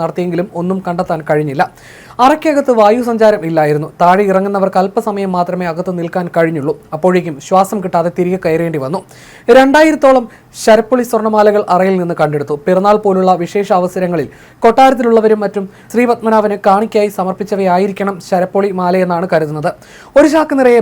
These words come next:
ബെൽജിയം രത്നങ്ങളും കണ്ടെടുത്തു. രണ്ടായിരത്തോളം മാലകളിൽ നാലെണ്ണം രണ്ട് പോയിന്റ് രണ്ട് കിലോ തൂക്കം വരുന്ന ശരപ്പൊളി മാലകളാണ്. ഇവയ്ക്ക് പതിനെട്ട് അടി നീളമുണ്ടെന്നാണ് പുറത്തു വന്ന വാർത്തകൾ. പന്ത്രണ്ട് ഇഴകളായി നിർമ്മിച്ച മാലയാണിത്. ഇതിന്റെ ലോക്കറ്റുകളിൽ കോടികൾ വില വരുന്ന മാണിക്യ, മരതക രത്നങ്ങളാണ്. ഒരു ലോക്കറ്റിൽ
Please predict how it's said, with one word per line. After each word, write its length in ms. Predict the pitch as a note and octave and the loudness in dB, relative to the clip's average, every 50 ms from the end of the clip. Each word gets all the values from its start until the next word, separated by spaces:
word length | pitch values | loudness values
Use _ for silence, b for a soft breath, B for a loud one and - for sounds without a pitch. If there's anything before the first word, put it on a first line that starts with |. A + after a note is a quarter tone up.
| F3+ E3+ | 2 2
ബെൽജിയം 360 | G3 G#3 A3 G3 A3+ B3 A#3 A3 | 2 2 2 0 -2 -2 -2 -2
രത്നങ്ങളും 360 | A3 G#3+ - G3+ G3+ G3 F#3+ F#3+ F#3+ | -4 -6 -6 -4 -4 -4 -2 -2 -2
കണ്ടെടുത്തു. 320 | E3 D3+ D3 C#3+ C#3+ C#3 - - E3+ | -2 -2 -4 -6 -8 -8 -6 -4 -2
രണ്ടായിരത്തോളം 580 | F#3 F#3+ G3 G#3+ A3+ A#3 G3 G#3+ G#3 G3+ G3 F#3+ F#3 | 0 2 2 2 2 2 2 0 0 0 0 -2 -2
മാലകളിൽ 360 | F#3 F3+ F#3 F3+ F#3 F#3+ F#3+ F3+ E3+ | 0 0 0 0 -2 -2 -4 -4 -2
നാലെണ്ണം 380 | E3 E3+ F#3 G3+ F#3+ D3+ A#2+ - - C#3+ F3+ | 0 0 0 0 -2 -4 -6 -8 -6 -2 -2
രണ്ട് 180 | G#3 G#3+ A3+ C4+ C4+ | -2 0 0 -2 0
പോയിന്റ് 240 | C4+ A#3+ A#3 A3 G#3+ | 0 -2 -2 -2 -2
രണ്ട് 160 | G3+ G#3 A3+ B3+ A3 | -2 -2 -2 -2 -2
കിലോ 140 | A3 G#3+ G#3+ G#3+ | 0 -2 0 0
തൂക്കം 260 | F#3+ F#3 F#3 - G#3 G3 | -2 -2 -2 -4 -4 -4
വരുന്ന 200 | F#3+ F#3 F#3 F#3 F3 B B B B B B B B - | -4 -4 -4 -4 -6 B B B B B B B B 2
ശരപ്പൊളി 340 | G#3 G3 G3+ G3+ A3+ G#3+ G3+ F#3+ | 2 2 2 2 0 0 2 2
മാലകളാണ്. 420 | F3+ F3 F3 E3 D#3+ D3+ C#3 C3+ - - F3 | 2 2 2 2 0 0 -2 -4 -6 -4 -4
ഇവയ്ക്ക് 220 | F#3+ G3 G3+ A3 G#3+ - | -4 -4 -4 -4 0 0
പതിനെട്ട് 320 | G#3 G3+ A#3 B3 A#3+ A#3+ | 2 2 2 0 -2 -2
അടി 100 | A3+ G#3 G#3 G3 | -2 -2 -2 -2
നീളമുണ്ടെന്നാണ് 560 | G3 G3 G3+ G3 F#3+ F3+ F#3 F#3 F3+ F3 F3+ - | -2 -2 -2 -2 -2 -2 -2 -2 -2 -4 -4 -4
പുറത്തു 200 | F#3 E3 E3+ F#3+ F3 | -4 -4 -4 -4 -4
വന്ന 140 | E3 D#3+ D#3+ D#3 | -4 -4 -4 -2
വാർത്തകൾ. 320 | D3+ C#3+ C#3 C3 D3 D#3 D#3 D3+ B B B B B B - | -2 -2 -2 -4 -6 -6 -6 -8 B B B B B B 4
പന്ത്രണ്ട് 360 | C4+ C#4 C#4+ D4+ D#4+ D4+ D4 C4+ | 4 4 4 2 2 2 4 4
ഇഴകളായി 340 | C4 B3+ B3+ B3+ B3 A#3+ A#3 A3+ | 6 6 6 6 6 4 4 2
നിർമ്മിച്ച 260 | A3+ A3 A3 G#3+ A3+ G3+ F#3 | 0 0 0 -2 -4 -2 -2
മാലയാണിത്. 440 | F3 E3+ E3+ F3 D#3+ C#3 C3 C3 C#3+ - - F3 | 0 2 2 2 2 0 -2 -4 -6 -6 -6 -4
ഇതിന്റെ 220 | F3 F#3+ G3 G#3 G3+ | -2 -2 0 2 2
ലോക്കറ്റുകളിൽ 520 | F#3 F3+ F3+ - A3 F#3+ A3+ G#3+ F#3 C#3 A#2+ - - | 2 2 2 0 -2 0 0 2 0 0 -2 -4 -2
കോടികൾ 360 | F#3 F#3+ G3+ G#3+ A#3 A3 G#3+ G3+ F#3+ | 2 2 2 4 4 2 2 2 2
വില 100 | G3 G3 F#3 | 0 0 0
വരുന്ന 220 | F#3 F3+ F3+ F#3 D#3+ D3 D#3+ | -2 -4 -6 -6 -6 -4 -4
മാണിക്യ, 400 | E3 F3 F#3 G3+ F#3+ - G3 F#3 - - D#3 D#3+ | -2 -2 -2 -4 -6 -6 -6 -6 -6 -8 -6 -4
മരതക 280 | E3+ F3 F#3 G3+ G3 F#3+ F3 | -2 -2 0 0 0 -2 -2
രത്നങ്ങളാണ്. 480 | D#3+ - F3+ E3+ D#3+ D#3 C#3 C#3+ F#3 - - B B B B B B B B C#4+ | -4 -6 -8 -6 -4 -4 -4 -4 -4 -8 -10 B B B B B B B B 4
ഒരു 120 | D#4+ E4 D#4+ | 4 6 6
ലോക്കറ്റിൽ 360 | C4+ C4 C4 D4 A3 F#3+ A#3 | 6 4 4 2 -2 -2 -4